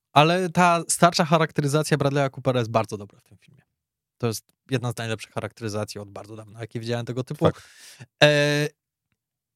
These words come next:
Speaker 1: i poza tym jest, e, odpowiada za nią koleś, który też robił charakteryzację do Wieloryba. Czyli
Speaker 2: Okej.
Speaker 1: to jest taki trochę prestiżowa nagroda. Ja wiem, czemu Poor Things, e,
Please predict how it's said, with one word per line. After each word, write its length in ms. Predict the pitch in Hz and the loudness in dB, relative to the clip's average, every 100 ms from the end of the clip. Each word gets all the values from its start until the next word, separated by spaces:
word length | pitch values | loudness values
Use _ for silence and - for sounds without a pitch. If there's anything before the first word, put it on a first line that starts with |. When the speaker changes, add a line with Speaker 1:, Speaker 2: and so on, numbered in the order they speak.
| _ _ - | _ _ -2
Speaker 1:
i 40 | |
poza 200 | 185 180 | 0 0
tym 180 | 190 185 | 2 2
jest, 280 | 175 170 - | 2 0 0
e, 340 | 170 165 160 | 2 2 0
odpowiada 380 | 156 147 165 170 | -2 -2 -2 0
za 120 | 165 | 0
nią 140 | 165 156 | 0 2
koleś, 260 | 170 160 | 2 0
który 240 | - 151 147 | -2 -4 -2
też 200 | 151 - | -2 -2
robił 200 | 147 143 | -4 -2
charakteryzację 680 | 143 139 - 135 135 - 127 | -2 -2 -4 -4 -6 -6 -10
do 60 | |
Wieloryba. 460 | 123 117 110 98 - _ _ | -10 -12 -12 -16 -20 _ _
Czyli 280 | - - - - - | -20 -20 -20 -14 -8
Speaker 2:
Okej. 300 | 95 - 82 | -2 2 2
Speaker 1:
to 60 | 98 | 0
jest 160 | 120 | -6
taki 260 | - 117 - | -10 -14 -14
trochę 480 | - 127 - 117 107 117 123 | -8 -6 -4 -4 -6 -12 _
prestiżowa 440 | - - 127 127 | -14 -14 -6 -4
nagroda. 400 | 123 120 131 131 135 | -4 -4 -2 -2 2
Ja 120 | 185 | 2
wiem, 220 | 165 143 | 2 2
czemu 240 | 120 123 113 | 0 -2 -2
Poor 220 | 117 - | -4 -6
Things, 520 | 117 113 - - - _ | -10 -14 -14 -16 -20 _
e, 400 | 107 110 107 107 | -10 -10 -10 -14